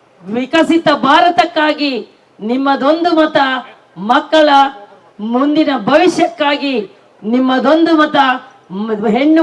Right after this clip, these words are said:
ಮಕ್ಕಳ ಸ್ವಾವಲಂಬೀಕರಣಕ್ಕಾಗಿ, ಇನ್ನೊಂದು ನಿಮ್ಮದೊಂದು ಮತ ಏ, ನಮ್ಮ ರೈತರ ಏಳಿಗೆಗಾಗಿ, ನಿಮ್ಮದೊಂದು ಮತ ದೇಶದ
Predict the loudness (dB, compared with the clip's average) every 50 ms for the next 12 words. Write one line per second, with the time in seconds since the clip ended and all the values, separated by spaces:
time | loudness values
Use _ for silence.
0 | 4 2 0 -2 -2 -2 0 0 2 0 0 -2 -4 -12 -16 -6 0 2 4 4
1 | 4 4 4 4 4 2 2 -2 -2 0 0 0 -2 -2 -4 -4 -2 -2 -2 -4
2 | -6 -4 -2 -2 -2 -2 -2 -4 -4 -4 -4 -8 _ _ _ _ -4 0 0 2
3 | 2 0 0 -2 -2 -4 -2 -2 0 0 0 0 0 0 0 0 0 0 0 0
4 | 0 -2 -2 0 0 0 0 0 -2 -8 -18 -20 _ _ _ _ _ _ -6 -2
5 | -2 -2 0 0 -2 -2 0 0 2 2 2 2 0 -4 -12 _ _ _ _ _
6 | _ _ _ -20 -12 -6 -2 0 0 0 0 2 2 2 2 4 4 4 4 2
7 | 0 -6 -10 -4 0 2 2 2 2 2 2 2 2 2 2 0 -2 -4 -4 -4
8 | -4 -4 -4 -6 -6 -10 -14 _ -4 0 2 2 2 2 2 0 0 2 4 4
9 | 4 4 4 2 0 -2 -2 -2 0 0 -2 -2 -6 -18 _ -10 -2 0 2 4
10 | 4 4 2 0 0 0